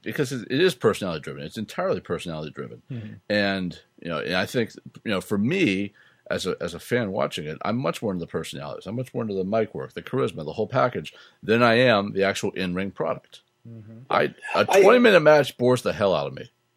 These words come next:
Speaker 1: It, it does. Even, even the, the story they try to tell. You know, that's why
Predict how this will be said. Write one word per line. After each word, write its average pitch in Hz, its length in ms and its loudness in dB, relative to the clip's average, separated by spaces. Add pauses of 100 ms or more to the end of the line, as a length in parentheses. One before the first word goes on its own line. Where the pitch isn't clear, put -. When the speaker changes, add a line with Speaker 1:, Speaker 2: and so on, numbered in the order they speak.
(300)
Speaker 1:
It, 117 160 0
it 117 220 2
does. 87 500 2 (180)
Even, 123 340 -2
even 143 220 0
the, 127 60 -2 (140)
the 107 120 -2
story 120 280 2
they 104 80 2
try 104 180 0
to 90 100 -2
tell. - 360 -10 (520)
You - 200 -4
know, 85 260 2
that's 92 180 -4
why 98 200 2